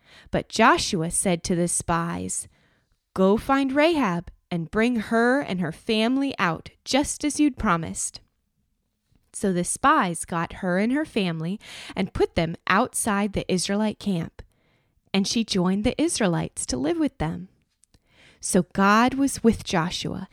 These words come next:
and he became famous in all the land. But the people of Israel disobeyed the Lord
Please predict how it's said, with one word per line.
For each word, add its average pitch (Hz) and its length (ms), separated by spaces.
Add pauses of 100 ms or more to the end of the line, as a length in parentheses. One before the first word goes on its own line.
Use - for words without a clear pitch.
(240)
and 165 160
he 302 400
became 302 440
famous 214 800
in 170 140 (120)
all 190 300
the 247 140
land. 196 580 (2000)
But 226 180
the 180 80
people 269 480
of 254 140
Israel 190 580 (140)
disobeyed 226 680
the 240 100
Lord 240 560